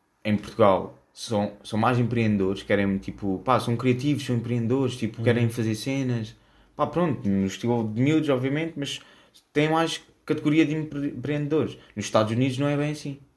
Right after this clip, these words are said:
Speaker 1: Os
Speaker 2: Uhum.
Speaker 1: miúdos, tipo, nascem não, não são tão empreendedores como cá. Mas o problema é que, pronto, lá está o
Speaker 2: Também
Speaker 1: sistema de
Speaker 2: depende das
Speaker 1: educação.
Speaker 2: uni-, das universidades e
Speaker 1: Mas i-,
Speaker 2: tudo
Speaker 1: imagina,
Speaker 2: mais.
Speaker 1: eu acho que é, tipo, aqui, a f-, as primeira,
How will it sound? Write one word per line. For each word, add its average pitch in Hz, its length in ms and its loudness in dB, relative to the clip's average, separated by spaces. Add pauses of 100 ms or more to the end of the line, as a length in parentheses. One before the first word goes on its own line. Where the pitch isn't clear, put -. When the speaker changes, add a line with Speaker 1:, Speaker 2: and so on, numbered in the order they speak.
(300)
Speaker 1:
Os 101 220 -2
Speaker 2:
Uhum. 110 80 0
Speaker 1:
miúdos, 110 260 0 (380)
tipo, 113 200 -6
nascem 127 320 4
não, 143 220 -2
não 123 140 2
são 131 160 -4
tão 139 160 -4
empreendedores 135 480 -4
como 143 160 -6
cá. 123 240 -8 (360)
Mas 101 140 -2
o 104 60 -2
problema 120 320 2
é 127 60 0
que, - 80 -10 (100)
pronto, 101 260 -2
lá 95 120 0
está 98 140 -2
o - 40 0
Speaker 2:
Também - 60 -6 (180)
Speaker 1:
sistema 104 80 4
de 101 80 2
Speaker 2:
depende 107 140 4
das 107 100 4
Speaker 1:
educação. 117 280 0
Speaker 2:
uni-, 117 60 -6
das 107 200 -2
universidades 101 880 -4
e 90 200 -8
Speaker 1:
Mas 110 200 2
i-, 113 80 0
Speaker 2:
tudo 101 80 -2
Speaker 1:
imagina, 123 380 4
Speaker 2:
mais. - 120 -14 (300)
Speaker 1:
eu 113 120 4
acho 123 140 4
que 139 100 0
é, 135 280 0 (960)
tipo, 131 240 0
aqui, 127 400 4
a 104 40 6
f-, 104 220 -8
as 110 200 -2
primeira, 123 600 0